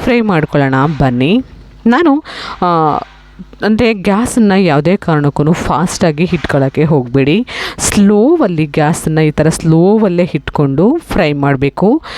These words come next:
ತಾಳ್ಮೆಯಿಂದ ನೀವು ಒಂದು ಸ್ವಲ್ಪ ತಾಳ್ಮೆಯಿಂದ ದುಂಡ್ ದುಂಡಾಗಿ ನೀಟಾಗಿ ಫ್ರೈ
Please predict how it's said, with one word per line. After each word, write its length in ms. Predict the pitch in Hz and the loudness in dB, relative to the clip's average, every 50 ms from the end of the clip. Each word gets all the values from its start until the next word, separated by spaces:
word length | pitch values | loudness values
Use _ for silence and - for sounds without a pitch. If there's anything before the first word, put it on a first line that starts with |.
| - - - - 262 | -14 -14 -6 -2 -2
ತಾಳ್ಮೆಯಿಂದ 720 | 202 165 175 196 233 262 262 254 226 202 180 165 156 160 160 165 | 0 2 2 2 2 2 2 2 2 0 0 -2 0 0 0 2
ನೀವು 200 | 160 147 147 143 151 170 208 - 196 | 2 2 2 2 2 2 2 0 0
ಒಂದು 120 | 185 175 - | -2 -2 0
ಸ್ವಲ್ಪ 220 | - 165 160 - 175 170 - - | 0 0 0 0 -2 -2 -2 -2
ತಾಳ್ಮೆಯಿಂದ 560 | 147 147 160 175 190 185 165 151 143 139 139 139 143 147 - - - 160 139 | -2 0 0 2 2 2 0 0 0 0 0 0 0 0 -2 -6 -6 -2 0
ದುಂಡ್ 200 | 170 170 175 180 175 | 0 0 2 0 0
ದುಂಡಾಗಿ 380 | 190 175 170 160 156 143 151 151 151 | 0 2 0 0 0 0 -2 -2 0
ನೀಟಾಗಿ 640 | 151 156 165 180 202 202 - 180 156 143 151 175 - - | 0 0 2 2 0 0 -2 -4 -4 -2 -2 -2 -2 0
ಫ್ರೈ 160 | - 160 147 | 0 0 0